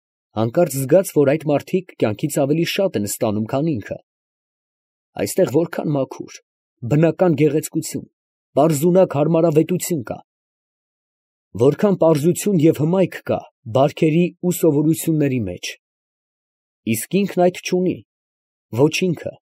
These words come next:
ոչ իր նման տասնյակ հազարավորները, նրանք, ովքեր իրենց նվիրել են փողի մրցավազքին, անհագուրդ շահասիրությանը։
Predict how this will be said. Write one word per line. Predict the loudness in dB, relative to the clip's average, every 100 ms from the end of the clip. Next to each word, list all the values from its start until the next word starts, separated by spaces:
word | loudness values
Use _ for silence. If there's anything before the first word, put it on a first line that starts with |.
| _ _ -2
ոչ | 2 2
իր | 2 0
նման | 2 2 2
տասնյակ | 2 0 2 0 2 0
հազարավորները, | 0 0 0 0 -2 -6 -8 -16 _ _ _ _ _ _ _
նրանք, | 2 2 2
ովքեր | 0 0 0 0 -2 _ _ _
իրենց | 0 2 0 2
նվիրել | 2 2 2 2 2
են | -2
փողի | 2 2 4 2
մրցավազքին, | 0 -2 -2 -2 -2 -4 -8 -10 -14 _ _ _ _ 0
անհագուրդ | 2 4 2 2 0 -2
շահասիրությանը։ | 0 2 2 -2 -6 -6 -8 -12 -14